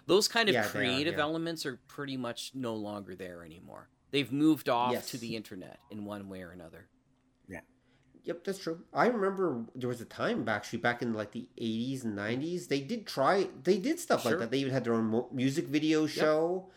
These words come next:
Speaker 2: at one point,
Speaker 3: Yep.
Speaker 2: back when music videos were king, and they did try those things. But again, there was less, I'm talking about time pre-internet or early
Speaker 1: Yep.
Speaker 2: internet, when they didn't, that, they didn't have a lot of competition. They had much higher viewership.
Speaker 1: Right.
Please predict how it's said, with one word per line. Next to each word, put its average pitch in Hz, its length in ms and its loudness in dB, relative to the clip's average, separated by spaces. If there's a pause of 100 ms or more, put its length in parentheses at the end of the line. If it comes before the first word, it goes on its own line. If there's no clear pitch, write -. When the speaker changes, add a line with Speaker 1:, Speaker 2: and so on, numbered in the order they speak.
(200)
Speaker 2:
at 123 160 4
one 143 200 2
point, 143 240 4
Speaker 3:
Yep. 117 80 -6
Speaker 2:
back 120 180 6
when 120 100 4
music 117 320 4
videos 131 320 2
were 135 120 0
king, 139 520 2
and 110 120 0 (240)
they 196 100 6
did 359 180 4
try 127 320 2
those 160 240 4
things. 117 160 0
But 156 140 2
again, 165 260 6 (180)
there 160 100 6
was 131 160 2
less, 139 160 4 (240)
I'm 139 160 2
talking 160 180 6
about 120 220 4
time 120 320 2
pre-internet 123 760 2
or 117 100 -2
early 123 300 4
Speaker 1:
Yep. 117 60 6
Speaker 2:
internet, 107 340 0
when 113 140 2
they 113 100 6
didn't, 117 320 0 (440)
that, - 340 6
they 139 80 2
didn't 131 160 4
have 117 100 4
a - 20 6
lot 113 100 6
of 110 60 -2
competition. 131 640 0
They 110 80 -2
had 110 100 -2
much 120 180 0
higher 110 400 2
viewership. 104 540 -2
Speaker 1:
Right. 95 160 -10